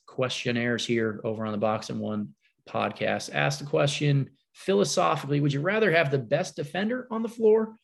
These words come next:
or not have the worst?" And I've wrestled with trying to define exactly, you know, what the, this question is geared to, if it's situation dependent, if, if I have to talk about positions and, and versatility of that defender. But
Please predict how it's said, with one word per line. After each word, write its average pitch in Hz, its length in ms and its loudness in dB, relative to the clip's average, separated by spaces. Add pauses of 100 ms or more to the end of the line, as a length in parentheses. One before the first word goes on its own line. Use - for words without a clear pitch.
(300)
or 147 220 4
not 135 560 -2
have 139 460 0
the 123 80 0
worst?" 117 560 -2 (1160)
And - 280 0
I've 165 240 0
wrestled 165 400 2
with 139 160 2
trying 135 300 0
to 123 60 -2
define 117 460 -2
exactly, 117 640 0
you 135 100 -8
know, 113 80 -8
what 123 340 0
the, 127 300 -4
this 131 180 -4
question 123 440 -2
is 107 100 -8
geared 147 380 0
to, 156 260 4
if 110 160 -2
it's - 480 -10
situation 110 560 -4
dependent, 135 440 0
if, 104 280 -10
if 110 140 -10
I 101 140 -2
have 98 160 -6
to 101 60 -14
talk 104 300 -6
about - 340 -2
positions 110 720 -4
and, 101 260 -10
and 107 120 -6
versatility 127 760 0
of 120 120 2
that 123 220 0
defender. 117 440 -4
But 107 360 -2